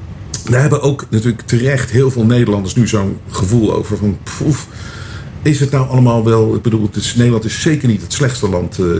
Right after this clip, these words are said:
ter wereld, eh, op dat vlak. Maar het is ook niet zo goed en zo helder en transparant en zo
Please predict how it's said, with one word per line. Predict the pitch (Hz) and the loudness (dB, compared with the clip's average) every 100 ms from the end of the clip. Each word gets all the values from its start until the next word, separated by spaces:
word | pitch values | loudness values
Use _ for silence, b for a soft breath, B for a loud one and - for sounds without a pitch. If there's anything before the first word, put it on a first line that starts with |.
| 78 | -2
ter | 113 | -2
wereld, | 92 87 82 76 | 0 -2 -2 -4
eh, | - 98 | -2 -2
op | 90 80 | -2 -2
dat | 90 | -4
vlak. | - 95 104 | -2 -4 0
Maar | 110 110 104 B B B B | 2 2 0 B B B B
het | 123 | 0
is | 120 - | 2 2
ook | 131 165 | 2 2
niet | 165 - | 2 0
zo | - 160 156 131 | 0 4 4 2
goed | - 165 - | 2 0 2
en | 135 | 0
zo | 131 131 | 4 4
helder | 113 143 135 131 | 4 2 2 2
en | 131 | 0
transparant | 123 135 131 - 120 120 123 120 | 2 2 2 0 0 2 2 4
en | 123 107 | 2 4
zo | 123 120 113 | 4 2 0